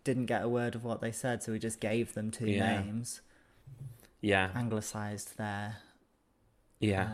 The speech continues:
Speaker 1: uh, their names.
Speaker 2: But I liked how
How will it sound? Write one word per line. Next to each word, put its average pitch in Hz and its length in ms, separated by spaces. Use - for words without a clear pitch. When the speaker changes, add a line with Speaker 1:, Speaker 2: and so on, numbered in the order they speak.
Speaker 1:
uh, - 40
their 110 160
names. 110 480
Speaker 2:
But 113 120
I 113 80
liked 117 480
how 104 400